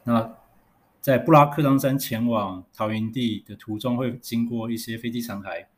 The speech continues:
那这些飞机残骸有一些历史背景。那因为今天时间的关系，呃，我等之后我再做介绍。呃，飞机残骸不是今天这一节重点。好，那回到就是我们桃-，从桃园地出发到抱崖山屋的第三天。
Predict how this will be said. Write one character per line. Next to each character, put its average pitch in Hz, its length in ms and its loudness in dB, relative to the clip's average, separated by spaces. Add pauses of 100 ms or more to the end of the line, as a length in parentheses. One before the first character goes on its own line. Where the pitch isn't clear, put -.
(480)
那 131 320 2
这 143 100 -2
些 160 80 2
飞 156 140 0
机 156 100 2
残 123 160 0
骸 117 100 0
有 104 120 -4
一 107 40 -8
些 127 120 -6
历 131 80 -2
史 107 100 -6
背 113 180 -2
景。 90 240 -16 (440)
那 131 100 -8
因 131 100 2
为 135 140 4
今 131 160 0
天 135 80 4
时 135 180 -2
间 127 180 0
的 117 40 0
关 117 180 0
系， 113 540 -2 (360)
呃， 98 360 -10
我 104 160 -12
等 92 340 -14
之 135 200 -4
后 120 320 4
我 104 40 -18
再 113 240 -4
做 104 220 -12
介 104 160 -8
绍。 101 320 -8 (320)
呃， 104 200 -10
飞 123 200 -4
机 135 100 -2
残 110 240 -4
骸 101 80 -10
不 - 60 -20
是 - 160 -8
今 113 240 -8
天 110 240 -4
这 117 80 -8
一 110 80 -4
节 101 160 -14
重 95 240 -12
点。 - 160 -20 (640)
好， - 160 -12 (840)
那 156 120 -2
回 135 220 0
到 156 260 6
就 147 220 2
是 139 180 -4
我 117 60 0
们 107 100 -4
桃-， 110 300 -6
从 123 160 -4
桃 123 160 -4
园 123 160 0
地 131 180 -2
出 120 240 -6
发 120 240 0
到 117 220 -4
抱 117 160 -4
崖 107 60 -6
山 110 280 -8
屋 110 80 -8
的 104 140 -12
第 110 160 -12
三 107 220 -8
天。 104 240 -10